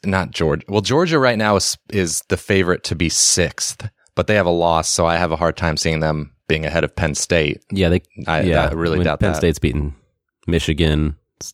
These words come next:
Speaker 2: so they
Speaker 1: Michigan and Iowa,
Speaker 2: Yeah.
Speaker 1: yeah. So they've
Speaker 2: Yeah, no, it's, it's a pretty clear top five at this point.
Speaker 1: I think of all those, the one I'm most confident in is,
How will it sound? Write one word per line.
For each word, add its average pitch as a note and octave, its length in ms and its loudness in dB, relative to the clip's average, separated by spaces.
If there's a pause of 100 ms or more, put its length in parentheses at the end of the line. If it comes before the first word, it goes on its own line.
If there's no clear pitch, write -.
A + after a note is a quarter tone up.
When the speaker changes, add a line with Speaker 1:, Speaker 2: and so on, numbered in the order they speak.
Speaker 2:
so - 160 -2
they E2 180 2 (300)
Speaker 1:
Michigan E2+ 320 0
and E2+ 100 2
Iowa, D#2+ 440 2
Speaker 2:
Yeah. D#2+ 120 2
Speaker 1:
yeah. D2 240 -2
So - 160 -10
they've F#2 360 -2 (320)
Speaker 2:
Yeah, D2 400 2 (120)
no, D2+ 160 0
it's, - 400 -2
it's G#2+ 240 -2
a B2+ 60 0
pretty D3 220 0
clear A#2 260 0
top - 220 -2
five E2 260 2
at C#2 80 -2
this C#2+ 160 0
point. C#2 300 0 (600)
Speaker 1:
I G#2+ 80 2
think F3+ 240 0
of G2 260 2
all G#2+ 220 2
those, G2+ 220 2
the G2+ 80 2
one G#2+ 120 4
I'm G2 120 4
most G2 240 0
confident A2 520 0
in C3 200 2
is, F2 400 0